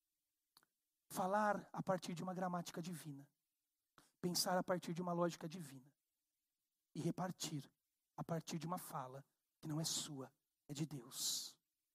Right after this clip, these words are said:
Significa, ouça isso, abrir mão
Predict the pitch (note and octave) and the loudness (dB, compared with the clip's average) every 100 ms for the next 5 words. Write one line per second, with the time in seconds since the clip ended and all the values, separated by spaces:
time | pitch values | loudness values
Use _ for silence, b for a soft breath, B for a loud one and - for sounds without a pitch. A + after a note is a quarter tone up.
0 | _ _ b b b - E3 F3+ - - | _ _ b b b -4 -2 -4 -4 -4
1 | E3 - D3 _ _ - D#3 - - F3 | -4 -6 -14 _ _ -8 -4 -2 -2 -2
2 | C#3 - - - _ _ _ _ _ _ | 0 -2 -2 -6 _ _ _ _ _ _
3 | _ _ _ _ _ _ _ _ - D3+ | _ _ _ _ _ _ _ _ -4 -4
4 | C#3+ F3 F#3 C3+ C3 | 2 2 0 -6 -10